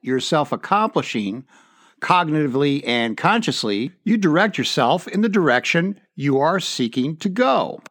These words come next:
It is because you stimulate an area of your brain that helps you accomplish what you are seeking to do. This very action activates a filtering system in your brain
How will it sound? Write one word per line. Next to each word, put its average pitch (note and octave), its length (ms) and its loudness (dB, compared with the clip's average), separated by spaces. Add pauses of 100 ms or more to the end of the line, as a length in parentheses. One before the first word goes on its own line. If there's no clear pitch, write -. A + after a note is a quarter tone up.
(540)
It F#3+ 100 0
is F3+ 120 4
because E3+ 440 2
you D3 140 0
stimulate F3 640 2
an D3 140 0
area G3 360 2
of A3+ 100 0
your A3+ 100 2
brain C3 480 2
that C#3 160 -4
helps E3+ 400 0
you F3+ 100 4
accomplish F#3 760 -2
what C3 160 -2
you C3 120 -4
are D#3 80 0
seeking A#2+ 400 -2
to C#3+ 80 -2
do. C#3+ 420 0 (1300)
This A#3+ 160 0
very A3+ 400 2 (100)
action - 760 -2 (500)
activates B2 580 0
a C#3 60 -4
filtering D3 460 0
system B2+ 440 -4
in E3 180 0
your G3+ 120 2
brain C#3 600 0